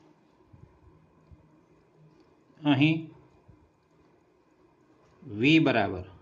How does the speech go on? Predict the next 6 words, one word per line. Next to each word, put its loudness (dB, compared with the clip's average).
ફોર 0
બાય 0
થ્રી -2
પાઈ 2
આર 0
ઘન. 0